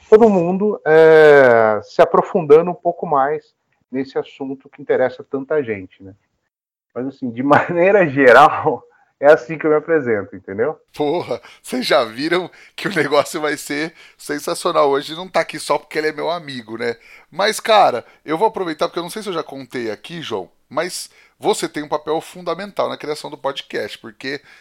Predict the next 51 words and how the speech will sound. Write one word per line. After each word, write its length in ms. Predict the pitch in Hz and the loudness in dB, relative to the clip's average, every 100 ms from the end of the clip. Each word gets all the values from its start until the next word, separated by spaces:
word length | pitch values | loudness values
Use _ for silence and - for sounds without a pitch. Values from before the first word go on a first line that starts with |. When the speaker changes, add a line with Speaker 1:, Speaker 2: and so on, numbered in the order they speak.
| _ | _
Speaker 2:
até 380 | - 110 - 135 | -10 -8 -6 -4
eu 80 | 135 | -4
já 80 | 147 | -6
contei 560 | - 131 147 139 127 - | -8 -14 -10 -10 -10 -10
algumas 520 | 107 110 113 117 101 | -8 -8 -8 -10 -8
vezes, 400 | 95 131 135 101 | -10 -6 -6 -8
contei 440 | 101 104 113 107 - _ _ | -18 -14 -12 -12 -14 _ _
no 80 | 107 | -16
episódio 520 | 104 101 107 104 98 | -14 -10 -6 -6 -6
que 40 | - | -16
o 40 | |
Botino 320 | 104 101 104 | -14 -12 -12
gravou 260 | 104 101 95 | -10 -12 -12
comigo, 480 | - 104 135 135 104 _ _ _ _ _ | -18 -14 -12 -12 -16 _ _ _ _ _
que, 320 | - 175 208 _ _ - | -12 -8 -10 _ _ -8
é, 140 | 110 | -8
eu 40 | 104 | -6
tinha 140 | 135 | -8
ido 120 | 120 | -8
pra 140 | 127 131 | -12 -8
São 160 | - | -8
Paulo, 340 | - 208 202 185 | -4 -2 -2 -4
tinha 460 | - 147 147 139 _ _ _ | -10 -6 -4 -6 _ _ _
fechado 460 | - 135 - 117 113 | -12 -10 -4 -4 -4
a 40 | |
ideia 220 | 110 110 | -10 -12
do 80 | 107 | -12
podcast 480 | - 110 - 110 - | -10 -10 -10 -14 -12
na 40 | |
minha 120 | 131 143 | -12 -8
cabeça 460 | 165 156 175 - | -8 -8 -10 -10
e 20 | |
tal, 280 | - 156 - _ _ _ _ _ - | -4 -4 -4 _ _ _ _ _ -12
e 140 | 226 | -4
aí 460 | 214 160 214 160 _ _ | -2 -2 -6 -10 _ _
tem, 280 | 143 139 - - | -6 -6 -12 -10
acho 180 | 120 - | -8 -8
que 160 | - | -4
a 80 | 120 | -4
parte 280 | - 117 - | -2 -6 -6
que 60 | |
você 200 | 123 - | -14 -8
entra, 160 | 180 180 | -10 -8
que 60 | 147 | -14
eu 40 | |
não 80 | 139 | -12
sei 140 | 127 | -14
se 100 | - | -10
eu 40 | 120 | -8
já 100 | 117 | -8
contei, 580 | 139 127 - 170 131 | -10 -14 -8 -8 -8